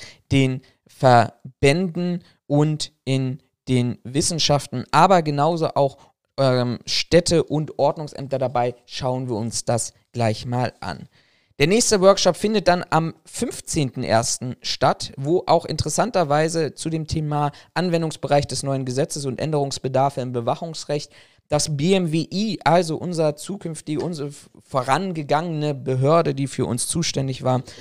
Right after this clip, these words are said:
auch die wird dran teilnehmen, mit dreizehn,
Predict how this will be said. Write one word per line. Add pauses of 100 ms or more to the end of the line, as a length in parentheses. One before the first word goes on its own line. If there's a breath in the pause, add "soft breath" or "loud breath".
(220 loud breath)
auch
die
wird
dran
teilnehmen, (240 loud breath)
mit (240 soft breath)
dreizehn,